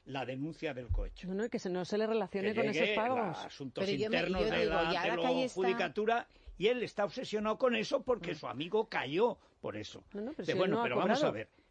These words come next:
Speaker 1: pero tú nos
Speaker 2: Mm.
Speaker 1: quieres hacer creer que vives durante un año siendo las portadas de todo, y venga TikTok,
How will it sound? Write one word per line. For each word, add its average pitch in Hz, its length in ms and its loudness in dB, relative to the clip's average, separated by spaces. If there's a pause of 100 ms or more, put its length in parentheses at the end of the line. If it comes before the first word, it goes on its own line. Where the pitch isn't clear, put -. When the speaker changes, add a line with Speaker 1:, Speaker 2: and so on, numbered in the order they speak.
Speaker 1:
pero 127 160 -4
tú 247 120 2
nos 269 160 4
Speaker 2:
Mm. 156 40 -8
Speaker 1:
quieres 214 280 0
hacer 170 300 0
creer 139 440 -2 (320)
que 147 120 0
vives 214 460 2 (120)
durante 175 380 0
un 190 120 -2
año 165 340 -4 (300)
siendo 220 260 0
las 180 200 -2
portadas 151 580 -2
de 139 140 -6
todo, 143 360 0
y 123 140 -4
venga 139 320 0
TikTok, - 540 -4